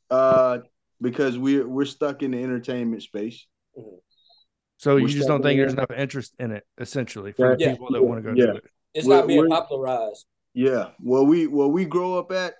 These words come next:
Speaker 1: it's either, it, the, the, the, the first thing that, that we're taught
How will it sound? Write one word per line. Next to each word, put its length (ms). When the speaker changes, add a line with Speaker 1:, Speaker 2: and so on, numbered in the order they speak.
Speaker 1:
it's 220
either, 400
it, 320
the, 120
the, 340
the, 300
the 80
first 400
thing 340
that, 320
that 160
we're 200
taught 420